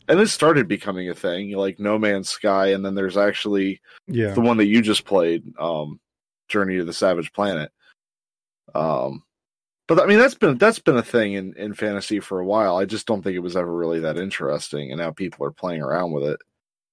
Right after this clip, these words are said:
Speaker 2: Yeah.
Speaker 1: Well, it's the same with steampunk. Steampunk's been around since, like, the eighteen hundreds, and it wasn't until, like, ten, fifteen years ago that people were like, "Oh, hey,
Speaker 2: Yeah, that's cool.
Speaker 1: this is actually, this is actually pretty cool." <laughs> You know, like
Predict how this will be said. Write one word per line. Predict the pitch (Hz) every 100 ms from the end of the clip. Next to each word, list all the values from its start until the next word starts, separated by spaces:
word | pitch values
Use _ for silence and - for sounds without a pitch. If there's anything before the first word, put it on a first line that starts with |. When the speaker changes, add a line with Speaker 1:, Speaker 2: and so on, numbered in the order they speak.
| _ 196
Speaker 2:
Yeah. | 170 107 _ _ _ _ _ _ -
Speaker 1:
Well, | 294
it's | 220
the | 277
same |
with | 170
steampunk. | - 190 160 117 107
Steampunk's | - 208 240 180 143 113
been | 120
around | 107 107
since, | 113 104
like, | 101
the | 104
eighteen | 113 - 104
hundreds, | 90 117 95 87 -
and | 101
it |
wasn't | 98 110 113
until, | 95 - 104
like, | 98 92
ten, | - 107
fifteen | 92 107 - 95
years | 95 110 98
ago | 92 90
that | 82
people | 101 90
were | 90 87
like, | 87 - -
"Oh, | 156
hey, | 170 147 - _ _ _ -
Speaker 2:
Yeah, | 127 95
that's | 117 185
cool. | - 143
Speaker 1:
this | 175
is |
actually, | 156 - 147 120 - _ -
this |
is | 170
actually | 208 - 160
pretty | 151 117
cool." | 160 143 78 -
<laughs> | -
You | 135 175 185
know, | 202 160
like | 190 202 - 220 -